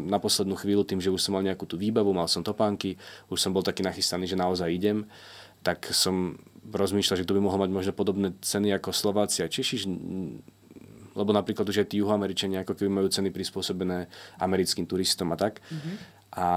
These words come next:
Speaker 1: tak ma napadlo, že toto napíšem po poľsky. Tak som to napísal, myslím, že po poľsky sa loze nepovie spínanie, tak som napísal, že spínačka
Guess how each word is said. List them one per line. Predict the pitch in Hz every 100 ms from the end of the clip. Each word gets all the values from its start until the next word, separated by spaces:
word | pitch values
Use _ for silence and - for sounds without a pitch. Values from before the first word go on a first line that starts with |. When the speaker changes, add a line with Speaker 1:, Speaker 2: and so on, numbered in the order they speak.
| 90
Speaker 1:
tak | 92
ma | 110
napadlo, | 107 101 101
že | 92
toto | 90 92
napíšem | 90 98 - 92
po | 80 90
poľsky. | 110 104 - 101 95 - _ _ _ _ _ _ _ -
Tak | - 87
som | - 98
to | 95
napísal, | 90 101 - 98
myslím, | 92 - 95
že | 92
po |
poľsky | 98 101 90 -
sa | - 95
loze | 92 92
nepovie | 92 90 95 92 92 85
spínanie, | - - 90 92 104 104
tak | 95 85
som | 95
napísal, | 90 90 90 92
že | 90
spínačka | - - - 98 98 92 - 92 87